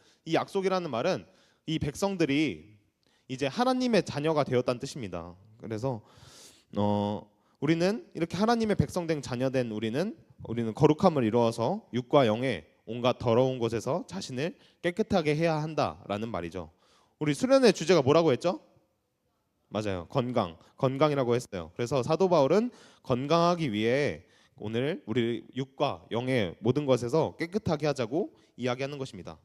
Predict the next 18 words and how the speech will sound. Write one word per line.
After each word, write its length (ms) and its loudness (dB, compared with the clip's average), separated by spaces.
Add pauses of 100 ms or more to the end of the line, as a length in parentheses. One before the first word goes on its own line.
(320)
그래서 180 -8
즉 200 4
여기서의 340 6
깨끗함은 640 -2 (380)
방금 240 -2
이야기한 320 -2
것처럼 560 -6
몸의 300 -2
깨끗함, 520 -4 (120)
씻는 340 -10
것뿐만 640 -4
아니라 560 -6 (1120)
영의 300 2
깨끗함도 800 -4
이야기하는 480 -6
것이죠. 400 -12 (480)
자, 120 -2
그렇다면 680 2